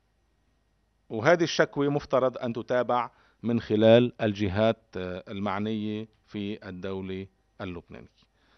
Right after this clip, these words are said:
هيدا إجمالًا ال-، اللي اتفقنا عليه باللجنة. هلا الإجراءات القضائية التي ستلجأ لها قناة المنار، هذا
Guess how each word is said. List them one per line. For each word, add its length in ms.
هيدا 480
إجمالًا 480
ال-، 300
اللي 240
اتفقنا 440
عليه 180
باللجنة. 540
هلا 120
الإجراءات 500
القضائية 800
التي 240
ستلجأ 480
لها 260
قناة 340
المنار، 340
هذا 200